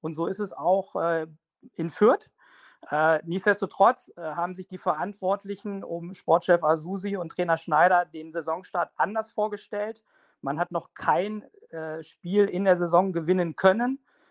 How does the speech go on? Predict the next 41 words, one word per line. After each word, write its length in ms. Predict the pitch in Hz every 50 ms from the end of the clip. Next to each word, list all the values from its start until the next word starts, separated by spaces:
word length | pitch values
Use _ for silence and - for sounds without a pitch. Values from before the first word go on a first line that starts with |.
| _ _ -
Äh, 160 | - 147 143
nach 300 | 143 143 147 151 - - - -
fünf 280 | - - 185 185 185 -
Spielen 420 | - _ - 185 190 208 208 202
stehen 340 | 202 - - 165 165 165 156
drei 320 | - 151 - 143 147 170
Punkte, 640 | 180 - _ - 202 202 220 214 - 226 214 208 208 208 _
Platz 300 | - 175 165 - - -
fünfzehn 640 | - 202 208 220 214 - - - 202 202 196 190 -
und 140 | 175 170
sechs 300 | 147 147 165 170 - -
zu 120 | - 180 175
zehn 280 | - - 190 170 170
Tore 360 | - - 190 185 202 202 196 190
zu 160 | - - 165
Buche. 500 | 143 143 170 208 240 - - 254 277 294 _ _ _ _ _ _ _ _ _ _ - _ _ - -
Man 240 | 151 147 147 156 147
hat 280 | 175 185 185 - - _ 143
dreimal 540 | 143 160 - 139 160 185 208 202 196 196 190
Remis 420 | 165 156 165 151 160 180 226 226
gespielt 500 | 240 214 - - - 220 214 233 233 226
und 180 | - - 170 156
zwei 320 | - - - - 151 151
Spiele 300 | 160 - - 175 160 165 156
verloren. 580 | - - 151 151 147 156 185 208 240 254 269 _ _ _ _ _ _ -
Und 180 | - - 196 208
man 220 | 202 196 190 170
hat 180 | 196 185 - -
auch, 380 | 160 165 185 190 196 190 -
äh, 320 | 175 165 165 160 160 160 156
ja, 120 | 139 143
überaus 380 | - 180 165 180 160 175 175 180
enttäuschend 640 | 165 156 - 165 170 185 196 190 - 196 190 -
im 220 | - - - 165 147
Pokal 480 | - 165 139 - - 156 147 160 175
in 100 | 170 160
der 80 | 165 156
ersten 320 | 151 143 160 - - 165
Runde 500 | 165 143 147 170 185 185 190 180 185 - _
beim 320 | _ - 139 135 147 147 -
Oberligisten, 880 | - 170 170 190 180 170 170 151 165 170 - - - - 165 165 -